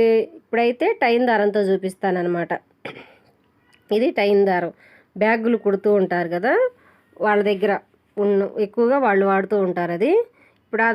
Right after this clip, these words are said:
దారాన్ని ఉపయోగించి ఇప్పుడు మనం థ్రెడ్ అయితే సన్నగా ఎలా కుట్టుకోవాలో చూపిస్తాను. ఇప్పుడు ఇవి తీసేసుకొని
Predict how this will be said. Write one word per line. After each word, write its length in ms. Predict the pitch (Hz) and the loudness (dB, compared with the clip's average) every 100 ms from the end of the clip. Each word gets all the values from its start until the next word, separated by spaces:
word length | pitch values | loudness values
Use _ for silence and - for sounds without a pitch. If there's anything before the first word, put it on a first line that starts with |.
| 226 | 2
దారాన్ని 360 | 240 262 254 226 | 2 2 0 0
ఉపయోగించి 520 | 226 214 214 226 381 403 | 0 2 2 0 0 0
ఇప్పుడు 160 | 240 233 | 0 2
మనం 120 | 214 214 | 2 0
థ్రెడ్ 240 | 208 196 214 | -2 0 0
అయితే 220 | 214 302 427 440 - | 2 0 0 -4 -8
సన్నగా 480 | 214 208 214 220 240 214 | -2 2 2 2 0 2
ఎలా 160 | 196 208 202 | 0 0 -4
కుట్టుకోవాలో 520 | 196 202 196 196 233 226 | -6 -2 0 0 0 -2
చూపిస్తాను. 580 | 196 190 - 190 220 381 440 _ _ _ _ _ _ _ _ _ _ _ _ 185 | -4 -6 -8 -2 0 0 -2 _ _ _ _ _ _ _ _ _ _ _ _ -14
ఇప్పుడు 160 | 190 214 | -2 0
ఇవి 120 | 208 220 | 0 -2
తీసేసుకొని 600 | 220 220 208 - 233 | -2 -2 -4 -4 -2